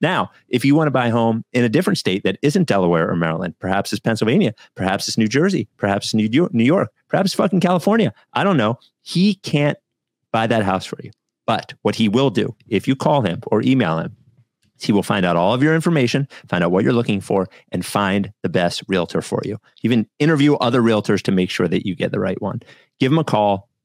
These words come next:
or text him three oh two, eight six four, eight six four three. That is three oh two, eight six four, eight six four three, or email adam at processrealtor dot com. That's adam at processrealtor dot com. Adam Kasabi, the official realtor of The Process.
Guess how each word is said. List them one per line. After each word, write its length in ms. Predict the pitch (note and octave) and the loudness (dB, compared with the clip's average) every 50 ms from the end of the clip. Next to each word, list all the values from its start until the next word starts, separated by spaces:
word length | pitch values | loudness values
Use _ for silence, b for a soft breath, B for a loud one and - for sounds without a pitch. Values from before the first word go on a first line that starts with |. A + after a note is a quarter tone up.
| _ - | _ 0
or 100 | B2+ C3 | 0 0
text 340 | B2+ - A2 F#2 F2+ - - | 0 0 -2 -4 -4 -4 -2
him 200 | G2 F2+ F2 - _ _ - | -2 -2 -2 -4 _ _ -4
three 200 | - A2+ B2+ C#3 | -2 0 0 2
oh 140 | - B2 A#2 | 2 0 0
two, 300 | - - G#2 F2 E2+ - | 0 0 0 0 0 0
eight 180 | - G#2 G#2+ - | -2 -2 -2 -2
six 220 | - - G#2 - | -2 -4 -4 -4
four, 220 | - - E2+ D#2+ - - | -2 -2 -2 -2 0 -2
eight 160 | G2 F#2 - | -2 -2 -2
six 200 | - G2 - - | -4 -4 -4 -2
four 160 | - F#2 D#2+ | -2 -2 -2
three. 280 | - - - F#2 - - B B B B B | -2 -4 -6 -6 -6 -8 B B B B B
That 100 | F#2+ F2 | -2 -2
is 120 | F2 - - | -2 -2 0
three 200 | - A#2 B2 A2+ | 0 0 2 2
oh 100 | A2+ G#2+ | 0 0
two, 240 | - - G#2 G2 - | 0 2 0 2 2
eight 180 | - G2 G2 - | 0 0 0 0
six 180 | - G2 - | -2 -4 -4
four, 240 | - - G2 F2 F#2 - | -2 -2 0 0 0 0
eight 160 | F2+ F#2 - | -2 -2 -2
six 180 | - F#2 - - | -2 -4 -6 -6
four 200 | - - - F2+ | -4 -4 -4 -4
three, 300 | - - - F#2 F#2+ - | -2 -2 -2 0 0 0
or 160 | G#2 G2 - - | 0 -2 -2 0
email 400 | C#3 D3+ D#3 C3+ G2+ D#2 F2 - _ | 2 2 2 2 2 0 -4 -6 _
adam 400 | - G#2+ A2 A#2+ B2+ C3 C#3+ C#3 b b b b - | -4 -2 -2 0 0 -2 -2 -4 b b b b -12
at 120 | G2 F#2 - | -12 -10 -6
processrealtor 840 | - G2 G2 G2 - - G2+ - - G2 F#2+ F#2+ F2+ - - F#2 | -4 -2 -2 -2 -2 -2 -2 -2 0 0 0 0 0 0 -2 -2
dot 180 | E2+ F2 F2+ - | 0 -2 -2 -2
com. 320 | - C3+ D3 F#3 F3+ D3+ B B B B B | 0 0 2 2 0 0 B B B B B
That's 160 | E2+ - - | -8 -6 -4
adam 220 | - G#2+ G#2 G2+ G2+ | -2 -2 0 0 -2
at 100 | G2 - | -2 -2
processrealtor 720 | - G2+ G2 F#2+ - F#2+ F2+ - - F#2 F2 - - F#2+ | -2 -2 -2 -2 -2 -4 -4 -2 -2 -2 -2 -2 -4 -4
dot 180 | F2 F2+ F#2 - | -2 -2 -4 -2
com. 200 | - A#2 B2+ C3+ | -2 -2 0 0
Adam 220 | A#2+ A#2+ A#2 A2+ | 0 0 0 0
Kasabi, 380 | - - - - E3 E3+ D3+ C3+ | -2 -2 -2 0 0 0 2 2
the 100 | G#2 G2+ | 0 0
official 280 | - - E3+ - B2 | 0 0 0 0 0
realtor 340 | E3 A2+ F#2+ - - - - _ | 0 -2 -2 -4 -6 -8 -6 _
of 220 | - G#2 F2 E2 - _ _ _ | -2 0 0 -2 -4 _ _ _
The 220 | - F2+ E2 D#2+ - _ _ _ _ - | -2 -2 -2 -2 -4 _ _ _ _ -6
Process. 440 | - - - - - - - - | -6 -6 -6 -8 -12 -14 -16 -18